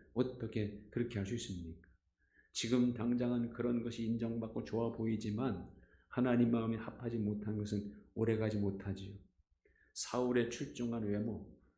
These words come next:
하나님을 멀리하면서 쌓아놓은 그의 권력과 이름 얼마 가지 못했습니다.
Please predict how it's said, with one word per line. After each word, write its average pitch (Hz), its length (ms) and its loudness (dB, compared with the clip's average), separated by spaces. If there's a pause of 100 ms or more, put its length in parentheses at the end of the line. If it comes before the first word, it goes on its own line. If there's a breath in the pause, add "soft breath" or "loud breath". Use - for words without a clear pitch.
(200 soft breath)
하나님을 117 500 6
멀리하면서 110 600 2
쌓아놓은 113 600 -2
그의 110 300 0
권력과 110 480 0
이름 107 360 -2 (320 loud breath)
얼마 113 360 2
가지 107 220 -4
못했습니다. 98 760 -4